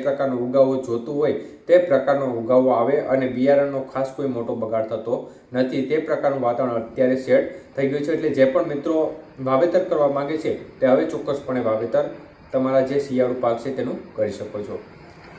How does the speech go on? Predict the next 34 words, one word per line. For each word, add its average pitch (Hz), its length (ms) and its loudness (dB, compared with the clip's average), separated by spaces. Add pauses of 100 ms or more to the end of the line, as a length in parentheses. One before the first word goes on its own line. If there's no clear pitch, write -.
(360)
ત્યારે 196 240 6
મિત્રો, 202 240 4
ખાસ 175 240 0
કરીને 180 320 4
આગાહીના 190 640 2
સમયગાળા 160 560 0
દરમિયાન, 151 320 -4
એટલે 160 240 -8
કે 165 240 -2
વીસ 135 260 -2
થી 185 300 -2
છવ્વીસ 165 400 0
નવેમ્બરની 147 560 0
વાત 143 160 2
કરીએ 151 180 0 (380)
તો 127 160 0
આ 160 180 4
તારીખો 170 360 4
દરમિયાન 160 360 -2 (920)
મુખ્યત્વે 175 580 0
તાપમાન 165 460 -2
છે 170 180 0
તે 175 140 2
સવારનું 170 520 2
તાપમાન 151 440 -2
છે 151 180 -4
તે 165 180 0
પણ 160 300 -2
નોર્મલ 135 380 4
નજીક 131 280 0
આવી 135 160 2
જશે. 165 320 -2 (300)
વહેલી 143 280 4
સવારે 156 380 2